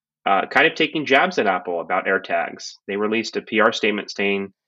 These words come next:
"Hey, you should buy our product because ours actually comes with a key ring,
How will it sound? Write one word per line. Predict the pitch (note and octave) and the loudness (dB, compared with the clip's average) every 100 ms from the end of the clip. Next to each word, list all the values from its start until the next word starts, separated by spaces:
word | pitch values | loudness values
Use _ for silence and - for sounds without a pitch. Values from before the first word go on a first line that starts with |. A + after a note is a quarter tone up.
| _ _ B2+ | _ _ 4
"Hey, | B2+ | 4
you | G#2 | 4
should | A2 A#2+ | 0 0
buy | G#2 G#2+ | 2 4
our | G#2 A2 | 6 4
product | - G2+ F#2+ - | 4 2 2 -6
because | F#2 G2+ - | -6 -6 2
ours | G2+ G#2+ G#2 | 4 4 4
actually | G2+ - G2 | 2 0 -8
comes | F#2 A2 G2+ G2 - | -4 -2 -2 -4 -8
with | G2 | -8
a | F#2 | -6
key | A2 G#2 | 0 0
ring, | F2+ D#2+ | 0 -6